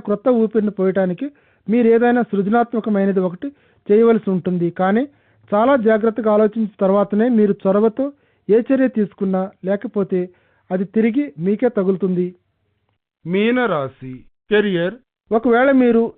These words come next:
Speaker 1: సాఫ్ట్‌వేర్ నిపుణుడైతే ఈ రోజు వృత్తిపరంగా మంచి అభివృద్ధి మీకోసం సిద్ధంగా ఉన్నట్లు మీరు ఆశించవచ్చు. ఈ మధ్య మీరు చేపట్టిన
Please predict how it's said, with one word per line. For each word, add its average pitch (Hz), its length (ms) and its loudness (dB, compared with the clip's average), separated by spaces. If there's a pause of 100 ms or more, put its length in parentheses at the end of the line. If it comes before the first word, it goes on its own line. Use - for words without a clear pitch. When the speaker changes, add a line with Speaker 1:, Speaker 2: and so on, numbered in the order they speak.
(120)
Speaker 1:
సాఫ్ట్‌వేర్ 247 580 0
నిపుణుడైతే 202 640 0 (380)
ఈ - 100 0
రోజు 247 280 2
వృత్తిపరంగా 208 640 0 (260)
మంచి 214 280 0
అభివృద్ధి 202 380 0
మీకోసం 185 440 -2 (440)
సిద్ధంగా 240 380 2 (100)
ఉన్నట్లు 202 360 0
మీరు 220 220 2
ఆశించవచ్చు. 175 640 -4 (680)
ఈ 240 180 2
మధ్య 233 300 0
మీరు 269 200 2
చేపట్టిన 220 420 0